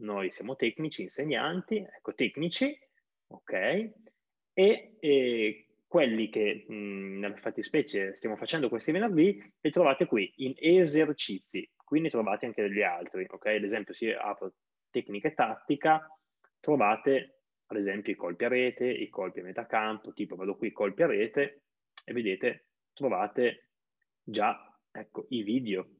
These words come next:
mm, ok? Quindi potete vedere il video e scaricare anche la scheda in allegato, è tutto gratuito, eh, sempre. E invece quanto, per quanto riguarda questi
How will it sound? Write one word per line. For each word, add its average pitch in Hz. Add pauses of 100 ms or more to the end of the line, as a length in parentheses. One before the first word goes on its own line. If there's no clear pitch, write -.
(120)
mm, 147
ok? 113
Quindi 104
potete 107
vedere 104
il 139
video 143
e -
scaricare 139
anche 151
la 120
scheda 117
in 110
allegato, 98 (720)
è 95
tutto -
gratuito, 95
eh, 120
sempre. 101 (480)
E 98
invece 113
quanto, 107
per 98
quanto 131
riguarda 120
questi 101